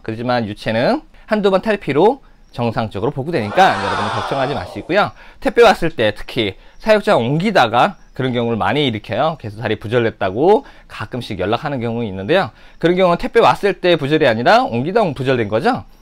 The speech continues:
그러니까 영상이 없어요. 부절된 영상이.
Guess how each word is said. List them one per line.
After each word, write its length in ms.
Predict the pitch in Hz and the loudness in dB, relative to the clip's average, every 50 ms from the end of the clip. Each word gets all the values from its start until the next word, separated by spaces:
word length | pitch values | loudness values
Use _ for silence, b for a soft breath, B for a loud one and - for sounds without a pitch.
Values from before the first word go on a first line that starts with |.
| _ - | _ -10
그러니까 520 | - 143 156 160 151 147 - 151 143 139 117 | 0 2 2 2 2 2 2 2 2 2 2
영상이 540 | 104 110 131 147 156 196 160 156 170 170 | 0 0 0 0 0 0 0 0 0 -2
없어요. 540 | 107 90 92 - - 113 98 87 85 90 95 - | -2 -2 -4 -4 -2 -2 -2 -2 -4 -8 -12 -10
부절된 400 | - 117 123 139 123 117 110 98 | -4 -2 -2 0 0 -2 -2 -2
영상이. 540 | 92 92 92 - 95 95 101 123 175 233 | -6 -6 -6 -6 -6 -6 -4 -6 -6 -6